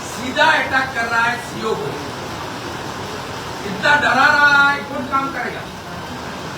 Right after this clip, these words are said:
एटी थाउजेंड, एटी थाउजेंड बीएलओ का क्या होगा? तुरंत ममता बनर्जी के खिलाफ कार्रवाई करना चाहिए। मैं और मेरा साथ बीजेपी का दस एमएलए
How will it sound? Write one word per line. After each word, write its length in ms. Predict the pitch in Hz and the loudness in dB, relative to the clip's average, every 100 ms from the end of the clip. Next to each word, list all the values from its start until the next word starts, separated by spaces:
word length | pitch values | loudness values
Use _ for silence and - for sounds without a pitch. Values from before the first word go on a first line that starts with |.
| - - - - 226 | -10 -8 -8 -4 -4
एटी 260 | 214 269 233 | -2 -4 2
थाउजेंड, 480 | 247 269 269 277 269 202 226 220 202 | 4 4 2 -2 -2 -6 -6 -6 -6
एटी 280 | - - 269 - | -6 -6 -6 -2
थाउजेंड 400 | 226 - 262 262 180 | -2 -2 -4 -4 -6
बीएलओ 400 | 220 254 262 254 | -6 -6 -4 -4
का 60 | 269 262 | -4 -4
क्या 140 | 269 277 | 2 2
होगा? 280 | 233 - - - - - - - - - - - - - - - - - - | 2 -2 -6 -10 -10 -8 -10 -10 -10 -10 -10 -10 -10 -8 -8 -8 -10 -8 -2
तुरंत 400 | 262 302 311 294 226 | 2 6 4 4 -2
ममता 240 | 247 277 277 | -2 0 0
बनर्जी 280 | 277 277 294 | 0 -2 -4
के 80 | 269 - | -4 -4
खिलाफ 320 | 240 262 269 | 2 2 2
कार्रवाई 400 | 233 220 247 262 - | -2 -2 -2 -2 -2
करना 260 | 208 226 247 240 | -6 -6 -6 -4
चाहिए। 320 | 247 247 277 - - - - 180 | -4 -2 -2 -2 -4 -10 -10 -4
मैं 160 | 220 240 262 | -2 0 0
और 120 | 254 226 | -2 -4
मेरा 240 | 226 240 240 | -4 -4 -2
साथ 260 | 214 - - | -2 -2 -4
बीजेपी 340 | - 226 240 247 | -6 -6 -6 -6
का 60 | 233 | -4
दस 200 | 190 - 190 | -4 -4 -4
एमएलए 300 | 202 208 | -4 -2